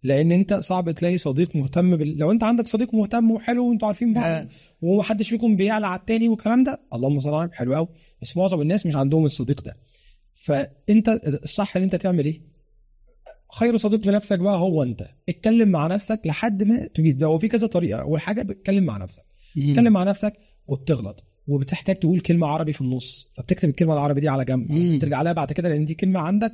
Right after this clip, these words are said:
Speaker 2: تعمل conversation
Speaker 1: عارف؟
Speaker 2: مع شخص تخيلي كده.
Speaker 1: آه، بالظبط.
Speaker 2: آه.
Speaker 1: والكلمة العربي اللي أنت اضطريت تقولها دي عاملة زي ال-، آه، آه،
Speaker 2: آه.
Speaker 1: في كده إيه؟
Speaker 2: آه، ألارم.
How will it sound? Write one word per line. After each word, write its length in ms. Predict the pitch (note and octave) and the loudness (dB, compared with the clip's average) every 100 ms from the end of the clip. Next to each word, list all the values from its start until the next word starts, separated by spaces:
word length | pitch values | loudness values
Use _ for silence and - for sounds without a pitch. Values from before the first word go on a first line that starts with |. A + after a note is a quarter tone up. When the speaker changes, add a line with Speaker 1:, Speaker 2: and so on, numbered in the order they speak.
| - | -6
Speaker 2:
تعمل 260 | - F#3+ F#3+ | -2 0 0
conversation 520 | - D#3 C#3+ C#3+ F#3+ | 0 -4 -2 0 0
Speaker 1:
عارف؟ 160 | F3+ F#3 | 2 0
Speaker 2:
مع 140 | D#3 | 0
شخص 280 | C3+ E3 - | -2 -4 -6
تخيلي 380 | - - D#3 E3 | -8 0 0 0
كده. 200 | C3+ C3 | -2 -4
Speaker 1:
آه، 140 | F3 | -2
بالظبط. 500 | D3 C#3 D#3 - - - | -2 -2 -4 -4 -12 -8
Speaker 2:
آه. 280 | F3+ E3 D#3+ | -6 -4 -2
Speaker 1:
والكلمة 320 | C#3 B3+ B3 | 0 0 2
العربي 240 | G#3+ A#3 | 0 0
اللي 100 | G#3+ | 0
أنت 100 | A3+ | 0
اضطريت 340 | A3 F3+ G3+ G3+ | -2 -2 -2 0
تقولها 300 | F#3 G3+ G3 | 0 2 0
دي 160 | G#3+ | 0
عاملة 260 | F#3+ G3+ G3+ | 0 2 2
زي 180 | E3+ D#3 | 2 0
ال-، 100 | E3 - | -2 -2
آه، 240 | D3 D#3 E3 - | 0 0 -2 -6
آه، 40 | |
Speaker 2:
آه. 300 | D3 - E3 | -4 -2 -4
Speaker 1:
في 160 | - E3+ | 0 0
كده 180 | F#3 G3+ | 2 2
إيه؟ 300 | F#3 G3+ G#3 | 4 4 2
Speaker 2:
آه، 240 | D#3 - | 0 -2
ألارم. 320 | F3 F#3+ D#3+ | -2 0 -2